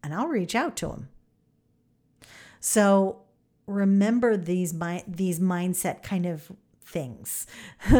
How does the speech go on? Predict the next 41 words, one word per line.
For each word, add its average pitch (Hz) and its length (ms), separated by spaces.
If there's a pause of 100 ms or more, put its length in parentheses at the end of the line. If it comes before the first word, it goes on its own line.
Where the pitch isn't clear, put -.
(360)
I 196 80
guess 240 180
not, 262 180
they're 240 80
not 247 160
really 185 380
mantras, 170 600
but - 260 (260)
it's - 180
not 180 240
over 220 260
till 220 200
it's 233 160
over. 165 460 (600)
Have 190 260
I 226 260
asked 196 360
the 208 80
core 202 680
question? 170 840 (580)
And 202 460
how 214 160
can 240 180
I 220 100
make 202 220
it - 100
personal? - 560 (180)
How 170 140
can 220 180
I 214 80
keep 202 220
it - 140
personal 175 480
right 165 340
now? 147 320 (380)
Because 196 260
those 208 260
are 220 140
things 202 380
that 196 120
can 185 180